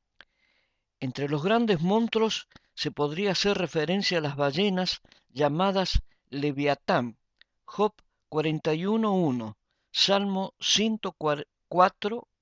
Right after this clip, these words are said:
veintiséis. Es notable cómo ese monstruo legendario fue comparado con Babilonia, Jeremías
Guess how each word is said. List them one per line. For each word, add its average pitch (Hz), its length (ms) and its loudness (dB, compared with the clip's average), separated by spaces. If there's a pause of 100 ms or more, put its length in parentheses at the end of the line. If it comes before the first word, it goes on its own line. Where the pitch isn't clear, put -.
(140)
veintiséis. 139 920 -2 (1300)
Es 233 180 2
notable 160 720 2 (140)
cómo 202 240 0
ese 156 260 0
monstruo 151 540 0
legendario 160 720 0 (440)
fue 180 120 -4
comparado 180 600 -2
con 147 200 -2
Babilonia, 135 760 0 (280)
Jeremías 170 720 0